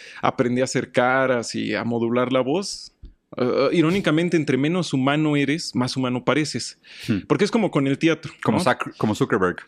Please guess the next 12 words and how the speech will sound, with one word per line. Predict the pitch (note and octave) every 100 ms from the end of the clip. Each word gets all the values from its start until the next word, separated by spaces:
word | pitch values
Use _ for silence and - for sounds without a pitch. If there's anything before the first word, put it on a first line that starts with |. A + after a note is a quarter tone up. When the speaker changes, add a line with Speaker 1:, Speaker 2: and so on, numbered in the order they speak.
| _
Speaker 1:
Sí, | - - - E3 D#3
exacto. | C#3+ C#3+ D3 C#3+ - B2 - -
Bueno, | C#3+ E3 D#3+
no | D#3+ D#3+
tanto, | D#3+ D3 C#3+ C#3 B2+
no, |
Speaker 2:
<laughs> |
Speaker 1:
no, | C3+ C3+ C#3
Speaker 2:
No | E3+
Speaker 1:
no. | B2+
Speaker 2:
tan | D#3+ D#3+
humano, | C#3+ D3 C#3+